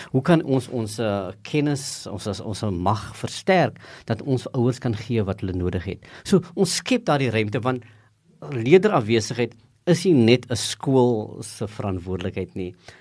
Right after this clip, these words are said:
Die ouer het 'n groot rol om te, hier te speel, want dis die rol van die ouer wat eintlik ook in binneverhouding moet staan met hulle kinders,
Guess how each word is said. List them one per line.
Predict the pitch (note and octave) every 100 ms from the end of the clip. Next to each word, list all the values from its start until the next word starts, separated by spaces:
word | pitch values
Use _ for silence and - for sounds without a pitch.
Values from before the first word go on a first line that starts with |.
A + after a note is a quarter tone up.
| _
Die | - A#2+ -
ouer | C#3+ C#3+
het | C3
'n | C3
groot | - - D#3 D3
rol | G2 G2
om | F#2+
te, | -
hier | E2+ F2+
te | F2
speel, | - - G2 - - _ _ -
want | G#2+ G2+ -
dis | - G#2+
die | A2+
rol | G2 B2+
van | E3+ C#3
die | B2+
ouer | A#2+ A2
wat | A2 G#2+
eintlik | A2+ A2 B2
ook | B2 A2 -
in | A2 F2
binneverhouding | F2+ G#2 B2 G2 F#2+ F2+
moet | F#2
staan | - G2+
met | F#2 F#2
hulle | F#2
kinders, | - G2 F2+ -